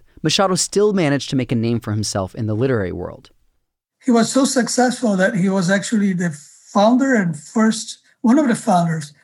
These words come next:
Speaker 2: and first president of Braz-, of the Brazilian Academy of Letters. And so,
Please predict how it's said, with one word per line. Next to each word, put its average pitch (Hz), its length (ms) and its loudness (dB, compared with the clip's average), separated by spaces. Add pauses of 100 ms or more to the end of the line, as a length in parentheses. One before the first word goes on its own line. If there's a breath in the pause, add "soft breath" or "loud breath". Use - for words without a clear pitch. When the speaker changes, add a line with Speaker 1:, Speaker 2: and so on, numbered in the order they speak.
(360 soft breath)
Speaker 2:
and 214 120 -2
first 226 420 -2
president 196 480 0
of 208 140 0
Braz-, 175 320 -2
of 190 460 -2
the 220 80 2
Brazilian 185 500 2
Academy 180 340 0
of 151 100 -6
Letters. 160 580 -8 (680)
And 208 140 2
so, 208 360 0